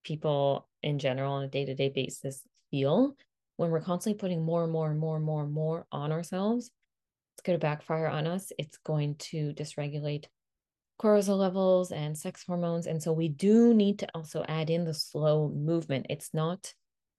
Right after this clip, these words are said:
um, useless. It's actually very important. And that's also gonna help bring down the cortisol. It's actually been shown to reduce the fear response in the brain, like walking,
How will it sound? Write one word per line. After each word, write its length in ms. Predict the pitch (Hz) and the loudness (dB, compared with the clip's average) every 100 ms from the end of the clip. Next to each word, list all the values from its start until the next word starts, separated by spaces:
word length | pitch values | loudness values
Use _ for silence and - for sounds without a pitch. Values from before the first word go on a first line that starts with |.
| _ _ _ | _ _ _
um, 560 | 160 151 143 143 139 147 - | -2 0 0 -2 -4 -8 -6
useless. 600 | 147 180 - 120 73 - | 0 0 0 -4 -4 -6
It's 180 | - - | -10 -6
actually 540 | 147 156 - 170 160 - | -6 -4 -2 -2 -4 -6
very 480 | 131 135 156 151 151 | -8 0 2 2 0
important. 720 | 147 139 _ - 139 233 247 | -2 -6 _ -2 2 2 2
And 120 | 165 | 0
that's 180 | 165 160 | -2 -4
also 320 | - 147 151 156 | -6 -6 -4 -4
gonna 200 | 156 143 - _ - | -4 -4 -12 _ -8
help 400 | 160 156 175 - - _ _ _ _ | -2 0 -2 -6 -20 _ _ _ _
bring 340 | - 165 170 160 | 0 2 4 2
down 260 | 143 131 | 2 0
the 40 | 127 | -4
cortisol. 520 | - 135 139 135 - | -4 -6 -6 -8 -10
It's 140 | - 156 | -4 -4
actually 260 | 156 165 | -2 -4
been 140 | 156 147 | -2 -2
shown 460 | - 147 147 151 151 - | -2 -2 0 -2 -6 -6
to 280 | 143 139 147 _ _ - | -4 -4 -8 _ _ -6
reduce 300 | 143 143 - | -4 -4 -6
the 60 | |
fear 240 | 135 208 202 | -2 2 2
response 460 | 190 - 180 175 | 0 -4 -6 -4
in 80 | 175 | -6
the 60 | 170 | -4
brain, 420 | 165 165 165 160 _ _ _ - | -2 -2 -2 -6 _ _ _ -12
like 120 | 143 | -6
walking, 640 | 143 151 156 160 151 156 | -2 -2 -2 -2 -2 -2